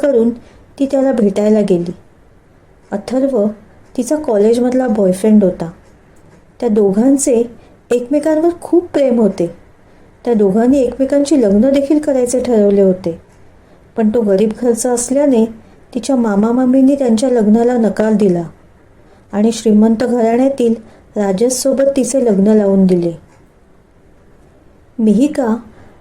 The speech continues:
मामा मामींच्या उपकाराच्या ओझ्याखाली दबली असल्याने तिने काही न बोलता चुपचाप राजससोबत लग्न केले आणि "आता हेच माझे नशीब आहे," असा विचार करून आहे ते आयुष्य स्वीकारले.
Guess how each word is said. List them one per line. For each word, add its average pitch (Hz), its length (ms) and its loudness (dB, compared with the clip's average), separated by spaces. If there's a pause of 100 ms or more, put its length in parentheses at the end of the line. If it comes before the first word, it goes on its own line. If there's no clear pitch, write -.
मामा 208 300 0
मामींच्या 269 500 2
उपकाराच्या 254 640 -4
ओझ्याखाली 240 540 0
दबली 214 420 0
असल्याने 277 580 0 (520)
तिने 269 160 0
काही 226 420 0
न 302 160 4
बोलता 277 500 0 (380)
चुपचाप 285 600 -4
राजससोबत 240 720 -2
लग्न 196 360 2
केले 170 240 -4 (760)
आणि 247 200 0
"आता 285 200 -4
हेच 320 340 -2
माझे 294 260 0
नशीब 254 420 0
आहे," 254 220 0 (380)
असा 254 200 -4
विचार 247 380 -2
करून 262 380 0 (420)
आहे 220 240 -2
ते 294 160 -2
आयुष्य 294 380 0
स्वीकारले. 202 640 -4